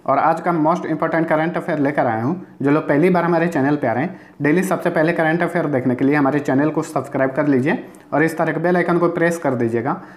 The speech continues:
ताकि जो भी वीडियो अपलोड करूँगा उसका नोटिफिकेशन आपको मिल जाएगा। आज के करंट अफेयर का पीडीएफ़ नीचे डिस्क्रिप्शन से आप डाउनलोड कर सकते हैं। करंट अफेयर के साथ साथ जो भी इंपॉर्टेंट एक्स्ट्रा फैक्ट होंगे वे सभी हम लोग डिस्कस करेंगे। वीडियो देखने के बाद पसंद आएगा तो लाइक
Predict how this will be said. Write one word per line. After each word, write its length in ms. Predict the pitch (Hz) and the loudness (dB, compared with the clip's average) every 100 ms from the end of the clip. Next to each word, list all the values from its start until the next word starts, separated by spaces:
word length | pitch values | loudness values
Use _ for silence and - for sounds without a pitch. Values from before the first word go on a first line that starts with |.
| - | -4
ताकि 200 | 147 143 | -2 0
जो 160 | 143 147 | 0 2
भी 80 | 175 | 2
वीडियो 240 | 170 160 | 2 2
अपलोड 360 | 170 165 151 165 | 0 2 0 0
करूँगा 300 | 135 120 123 | 0 0 0
उसका 200 | 147 143 | -2 -2
नोटिफिकेशन 560 | 143 147 143 143 165 | 0 -2 -2 -4 -2
आपको 180 | 160 - | -4 -2
मिल 180 | 151 123 | 0 0
जाएगा। 360 | 107 98 104 - - - - - | -2 -6 -8 -12 -20 -20 -10 -2
आज 200 | 147 170 | -2 0
के 120 | 196 | -2
करंट 280 | 180 175 180 | -2 0 0
अफेयर 220 | 180 180 | 0 0
का 80 | 175 | 0
पीडीएफ़ 380 | 147 131 147 147 | 0 -2 0 -2
नीचे 200 | 135 147 | 0 0
डिस्क्रिप्शन 520 | 147 143 143 131 170 | 0 0 -2 -2 -4
से 140 | 165 | -2
आप 80 | 185 | -2
डाउनलोड 320 | 131 120 117 | 0 0 -2
कर 100 | 117 | -6
सकते 320 | 107 104 - | -10 -10 -10
हैं। 160 | 104 117 - - - - | -12 -12 -18 -20 -20 -4
करंट 260 | 151 170 208 | 0 2 2
अफेयर 200 | 208 208 | 0 0
के 140 | 202 | -2
साथ 200 | 190 147 | -2 -2
साथ 200 | 143 127 | -2 -4
जो 180 | 147 151 | -2 0
भी 100 | 151 | 2
इंपॉर्टेंट 480 | - 175 160 156 175 | 2 2 0 0 0
एक्स्ट्रा 360 | 131 123 - 156 | -2 -4 -2 -2
फैक्ट 280 | 127 107 | -2 -6
होंगे 260 | 113 117 180 - - - | -4 -4 -6 -8 -12 -2
वे 100 | 147 | 0
सभी 260 | 151 156 190 | 2 2 4
हम 120 | 180 | 4
लोग 140 | 175 | 4
डिस्कस 340 | 170 165 147 - | 0 -2 -6 -4
करेंगे। 400 | 107 104 104 110 - - - | -8 -6 -8 -10 -18 -18 -2
वीडियो 260 | 139 170 202 | 2 4 4
देखने 240 | 202 202 | 4 2
के 60 | 185 | 2
बाद 160 | 190 190 | 0 0
पसंद 300 | - 175 175 | 0 2 2
आएगा 180 | 160 | 2
तो 140 | 156 139 | 0 0
लाइक 320 | 135 175 - | 0 0 -4